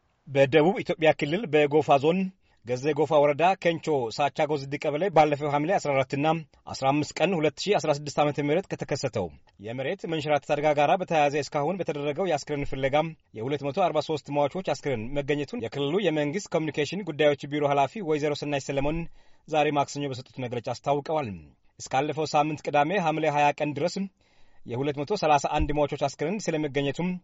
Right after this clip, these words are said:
የፌዴራል መንግስት ኮሚኒኬሽን አገልግሎት ባወጣው መግለጫ ሲያስታውቅ፣ ባለፉት ሁለት ቀናት ውስጥ በተደረገው ፍለጋ ደግሞ ተጨማሪ አስራ ሁለት የአደጋው ሰለባዎች አስክሬን መገኘቱን ወይዘሮ ስናይት መግለጻቸውን ቢሮአቸው በፌስቡክ የማህበራዊ ትስስር ገጹ አስታውቋል። የተገኙ አስክሬኖች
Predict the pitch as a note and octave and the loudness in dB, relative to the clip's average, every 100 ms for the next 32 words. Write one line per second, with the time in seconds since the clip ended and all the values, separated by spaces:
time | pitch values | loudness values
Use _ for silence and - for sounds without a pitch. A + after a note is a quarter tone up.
0 | _ _ _ _ G#2 A#2+ C#3 D3 D3+ D3+ | _ _ _ _ -6 -6 2 4 4 4
1 | D3+ G3+ - - D#3 D3 D3 D3 C#3 C#3+ | 0 -2 -4 -4 -2 -2 -2 -2 -2 -4
2 | G3 E3 D#3 C#3+ C#3+ C#3+ C3+ C#3 - C#3 | -4 2 2 4 2 2 2 0 0 -2
3 | - C#3+ D#3+ G3 G3 - _ _ A2+ B2+ | 2 0 0 -4 -6 -8 _ _ 0 0
4 | B2 A3 D#3+ D3+ - D3 C#3+ D#3 - E3+ | -2 -4 -2 -2 2 2 2 -2 -6 -6
5 | E3 D3 C#3+ C#3 C#3 D3 C#3+ C#3+ C#3 C3+ | -2 0 2 0 0 0 2 2 2 0
6 | F3+ E3+ D#3 C#3 A2 F2 - - - C#3+ | -2 -2 -2 0 0 -2 -12 -12 0 2
7 | C#3+ F#3+ - G#3 D#3+ C#3+ D#3 G3 E3 D3+ | 2 0 -4 2 2 4 2 2 0 4
8 | D3 C#3 C#3+ - C#3+ C#3+ C3 C3+ C3+ F3+ | 4 4 -2 -2 -2 -2 -2 -2 -4 -6
9 | F#3 D3 C#3 C#3 C#3+ C#3 D3+ F#3+ - - | -2 0 0 -4 -4 -4 -4 -6 -10 -12
10 | - - - D#3 D3+ D3 C#3 - F3 G3 | -20 -20 -6 -4 -2 2 0 0 -4 -2
11 | D#3 D3 C#3 - D3+ C#3+ D3 D#3+ G3+ D#3+ | 0 2 2 0 -4 -2 -4 -4 -4 -2
12 | D3 C#3+ C#3+ C#3 C3 - B2+ A#2+ G#2+ C3+ | 0 0 2 2 0 -10 -8 -8 -6 -8
13 | - D3 C#3+ D#3 G#2 E2 - _ _ _ | -2 -2 2 0 0 -10 -18 _ _ _
14 | B2 - C#3+ D3 D3 - D#3 D3+ G3+ | -8 -4 0 2 2 2 -2 0 -2